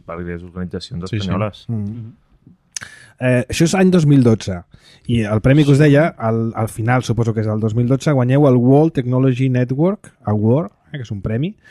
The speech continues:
Speaker 3: amb la categoria de màrqueting de comunicació. No?
Speaker 1: Correcte.
Speaker 3: I això
Speaker 1: Això,
Speaker 3: ja
Speaker 1: això quasi que va ser,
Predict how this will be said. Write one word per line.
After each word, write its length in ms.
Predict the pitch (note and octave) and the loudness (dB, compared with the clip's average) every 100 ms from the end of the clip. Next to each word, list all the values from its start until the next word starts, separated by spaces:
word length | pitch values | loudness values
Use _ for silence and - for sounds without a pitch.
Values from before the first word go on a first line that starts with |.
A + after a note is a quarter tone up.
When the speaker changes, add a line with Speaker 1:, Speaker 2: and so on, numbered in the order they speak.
| - - - - | -20 -20 -16 -4
Speaker 3:
amb 140 | B2 | 0
la 80 | B2 | 2
categoria 440 | B2 A#2+ B2+ D3+ | 0 2 2 4
de 100 | D#3 | 4
màrqueting 680 | C3 D3+ - E3 F#3 F#3 F#3 | 4 2 0 -4 -2 -2 -2
de 160 | C#3+ D3 - | -2 -2 0
comunicació. 800 | C#3 B2+ A#2+ A2+ G#2 - G2+ F2+ _ _ _ - | 0 2 0 -2 -6 -4 -6 -6 _ _ _ -18
No? 180 | D#3 F#3+ | -16 -14
Speaker 1:
Correcte. 520 | A#2 G#2+ F2+ - A2 A2 - | -8 -6 -6 -6 -10 -12 -12
Speaker 3:
I 40 | G2+ | -10
això 140 | A2 | -4
Speaker 1:
Això, 140 | A2+ | -2
Speaker 3:
ja 240 | C#3+ G#2+ G#2+ | 0 -2 -4
Speaker 1:
això 180 | G2+ B2+ | -6 -6
quasi 260 | B2+ B2+ | -8 -8
que 100 | C3 | -8
va 120 | A2 G#2 | -8 -8
ser, 500 | - G#2 A#2+ B2 | -6 -6 -4 -6